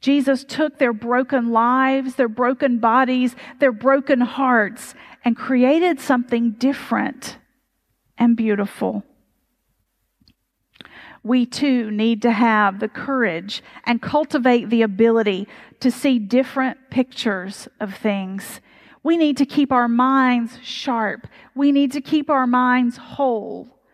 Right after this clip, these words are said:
And we know that there are many ways that we can do this. One is the one I think maybe we resist a little bit, and that's just getting rest. Enough rest helps our minds work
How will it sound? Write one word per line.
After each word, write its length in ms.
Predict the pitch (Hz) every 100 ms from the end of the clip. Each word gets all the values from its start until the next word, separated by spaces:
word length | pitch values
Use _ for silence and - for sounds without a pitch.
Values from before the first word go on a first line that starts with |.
| _ _ _ -
And 140 | 262
we 140 | 269 277
know 200 | 302 320
that 120 | 302
there 180 | 285 247
are 40 | 240
many 380 | 247 302 320 262
ways 580 | 254 262 247 247 233
that 160 | 240 202
we 120 | 247
can 240 | 233 247 214
do 240 | 233 247
this. 560 | 214 160 190 - - _ _ _ _ _ _ _ _ _ _ _ _ _ -
One 480 | 233 294 214 202
is 160 | 214 214
the 240 | 208 208 - _ _ -
one 220 | 233 226
I 100 | 214
think 260 | - 277
maybe 320 | 240 254 262 247
we 140 | 220
resist 520 | 208 214 254 262 -
a 40 | 202
little 220 | 202 202
bit, 520 | 202 202 185 - - _ - - - _ 233
and 140 | 220
that's 260 | 233 311 -
just 260 | 254 -
getting 360 | 254 233 220 220
rest. 640 | 214 190 196 - - - - _ _ _ _ _ _ _ _ _ _ _ _ _ _ _ _ 220
Enough 420 | 220 254 311 -
rest 440 | 233 277 220 - -
helps 320 | 254 247 -
our 160 | 233
minds 580 | 220 226 226 214 208 -
work 460 | 220 202 - -